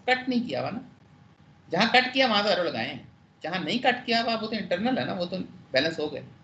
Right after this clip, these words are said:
ये आपने पीछे ये वाला plane भी cut करके निकाल लिया ना। जब निकाल लिया तो जाहिर है जब निकालेंगे तो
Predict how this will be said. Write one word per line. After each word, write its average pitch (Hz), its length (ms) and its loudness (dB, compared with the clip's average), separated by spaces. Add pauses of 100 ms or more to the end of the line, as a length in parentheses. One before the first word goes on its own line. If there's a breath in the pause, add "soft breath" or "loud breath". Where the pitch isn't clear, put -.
(680 soft breath)
ये 226 120 4
आपने 262 320 6 (120)
पीछे 262 260 -2
ये 240 180 4
वाला 302 140 6
plane 254 240 2
भी 254 60 2
cut 226 220 2
करके 208 160 -2
निकाल 139 280 2
लिया 117 200 -4
ना। - 100 -4 (300)
जब 143 100 -12
निकाल 202 280 6
लिया 285 140 6
तो 269 140 -4
जाहिर 165 240 2
है 247 60 -2
जब 233 100 -2
निकालेंगे 226 560 2
तो 220 160 -2